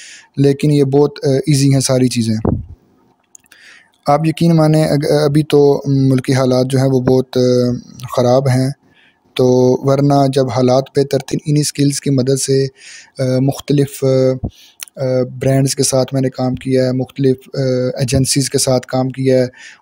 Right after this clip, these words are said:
उनको designs बना के देने, उनकी websites बनानी, उनकी video बनानी, video edit करनी, video post करनी, पूरी उसकी एसईओ करनी, social media marketing, ये सारी चीज़ें उनको करके देता रहा हूँ और एक अच्छी outcome, अ, generate करता रहा हूँ। तो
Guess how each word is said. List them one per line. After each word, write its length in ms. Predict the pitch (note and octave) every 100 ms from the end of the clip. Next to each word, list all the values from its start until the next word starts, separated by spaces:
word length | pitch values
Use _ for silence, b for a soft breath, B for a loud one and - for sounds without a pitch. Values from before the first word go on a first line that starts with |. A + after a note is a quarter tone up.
| -
उनको 220 | C3+ C3+
designs 400 | C3 B2 C3+ C3
बना 280 | C3+ C3 B2+
के 140 | C3
देने, 380 | C3 B2+ C3 B2+
उनकी 200 | B2+ B2
websites 500 | C3 B2+ - B2 C3+
बनानी, 420 | C3 B2+ C3 B2+
उनकी 260 | B2+ B2+ B2+
video 360 | B2+ C3 C3
बनानी, 540 | B2 - C3 C3 C3 B2+
video 340 | C3 C3 C3
edit 240 | C3 C3 -
करनी, 380 | C3 C3 C3
video 260 | B2+ C3 C3
post 300 | B2+ C3+ -
करनी, 420 | C#3 C3 C3 B2+
पूरी 440 | B2+ _ C#3 C3 C3
उसकी 220 | - C#3
एसईओ 320 | B2 C#3+ C3
करनी, 500 | C3 B2+ B2+ B2+ B2 B B B B -
social 240 | C3+ C#3+
media 340 | C3+ C3 C3 B2+
marketing, 580 | C3 - C3+ C3 C3
ये 60 | C3+
सारी 500 | - E3 D#3 D3 C#3+
चीज़ें 260 | C3+ C3+ C3+
उनको 300 | C3 C3+ C3
करके 280 | C3 B2
देता 260 | C3 B2+ C3+
रहा 120 | C3+
हूँ 120 | C#3
और 180 | - C#3 D3+
एक 80 | - -
अच्छी 260 | - - E4 D3
outcome, 440 | C3+ - C#3 D3 - B B B B
अ, 40 | C3
generate 420 | B2+ C3+ B2+ B2
करता 300 | - A#2+ B2
रहा 100 | A#2
हूँ। 180 | A2+ A#2+ - B B B B B -
तो 400 | D3 C#3+ D3